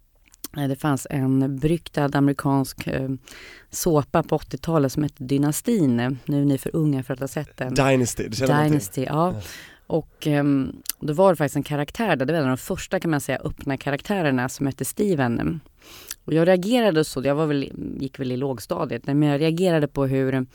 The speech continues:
Speaker 1: hur illa behandlad han blev. Och hur hans, liksom, föräldrar skulle omvända honom och skickade honom till kvinnliga prostituerade. Nej, men det var,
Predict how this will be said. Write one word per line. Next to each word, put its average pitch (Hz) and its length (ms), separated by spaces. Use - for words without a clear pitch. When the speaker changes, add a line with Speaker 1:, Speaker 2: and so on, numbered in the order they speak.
Speaker 1:
hur 160 180
illa 147 260
behandlad 208 400
han 131 180
blev. 143 300
Och 135 60
hur 135 140
hans, 131 280
liksom, 123 500
föräldrar 151 320
skulle 156 180
omvända 147 600
honom 135 380
och 131 140
skickade 131 280
honom 135 220
till 131 240
kvinnliga 139 400
prostituerade. 143 880
Nej, 165 100
men 165 220
det 160 60
var, 151 200